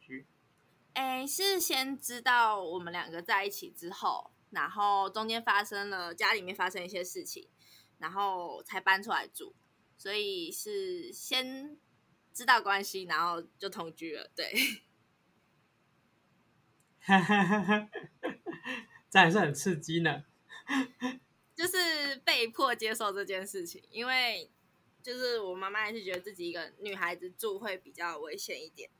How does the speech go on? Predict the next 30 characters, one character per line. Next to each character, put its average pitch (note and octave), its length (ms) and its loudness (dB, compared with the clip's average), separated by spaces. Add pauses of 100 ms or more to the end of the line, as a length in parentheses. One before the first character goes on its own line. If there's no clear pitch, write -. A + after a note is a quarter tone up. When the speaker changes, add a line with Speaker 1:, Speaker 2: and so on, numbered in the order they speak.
(140)
Speaker 2:
就 C4 100 -12
多 C#4 260 2
一 D#4 40 -4
个 C4 140 4
人 G3+ 140 2
也 F3+ 140 0
是 B3 140 -4
好 E3 280 -8
的。 - 260 -14 (680)
<laughs> C4+ 560 -6 (3500)
Speaker 1:
好 D#3 320 6
哦， D#3 80 4
好 D3+ 180 2
哦。 D3 320 -4 (320)
<laughs> A#3+ 1600 6 (480)
有 F#3+ 100 6
种 F#3+ 160 8
强 D3+ 240 2
迫 E3 280 8
的、 D3 240 4
强 E3 200 2
迫 F#3+ 140 6
接 E3+ 160 6
受 E3+ 240 6
的 C#3+ 100 2
感 D3 300 -4
觉， D#3 240 -8
Speaker 2:
对， - 0 -
Speaker 1:
这 D#4 80 2
样。 E3 180 2